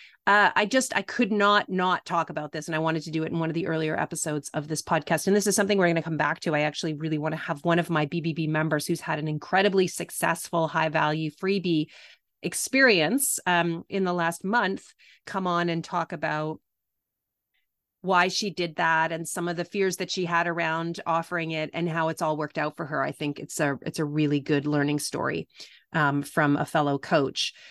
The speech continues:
But what I wanna talk about today is the new landscape when it comes to freebies, because things have changed a lot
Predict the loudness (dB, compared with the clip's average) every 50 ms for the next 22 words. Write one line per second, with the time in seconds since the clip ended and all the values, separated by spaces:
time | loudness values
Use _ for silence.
0 | -20 -20 -6 _ 4 4 4 4 2 _ 2 4 6 6 6 6 4 4 4 2
1 | 2 2 2 0 -2 -2 0 2 2 4 4 4 2 0 0 0 -2 -2 0 0
2 | -2 -2 -4 -8 -10 -12 _ _ _ _ _ _ _ _ _ _ -20 -20 _ _
3 | -4 -2 0 0 2 2 4 4 6 6 6 6 4 4 2 0 -2 0 2 2
4 | 2 2 0 -2 -6 -10 -12 -12 -8 -6 -6 -6 -4 -2 -2 -2 -2 -2 -4 -4
5 | -2 -2 -2 0 -2 -4 -6 -4 -4 0 0 0 0 2 2 2 2 2 0 -2
6 | -4 -2 0 0 0 -2 -4 -8 -6 -6 -6 -2 2 4 6 6 6 4